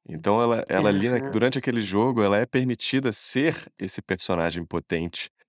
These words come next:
Speaker 1: que poucas
Speaker 2: Aham.
Speaker 1: vezes a vida oferece.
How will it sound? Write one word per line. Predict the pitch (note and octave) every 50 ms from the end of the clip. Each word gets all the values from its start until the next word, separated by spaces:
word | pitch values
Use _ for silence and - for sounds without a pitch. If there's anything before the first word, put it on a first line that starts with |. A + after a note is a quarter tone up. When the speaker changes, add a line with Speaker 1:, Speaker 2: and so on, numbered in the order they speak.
| _ _ -
Speaker 1:
que | - -
poucas | - - A#2 C#3 C#3 C#3+ B2+
Speaker 2:
Aham. | G#2+ G2
Speaker 1:
vezes | G2+ G#2+ A2+ B2+ B2+ B2+ A#2+ G2+ E2+ - - - - - _ _
a | - E2+
vida | D#2 E2 F2 G2+ G#2 G#2+ G#2+
oferece. | G#2 - - A2+ G2+ F2 E2+ F2 G2 G2 - - - - F2+ F2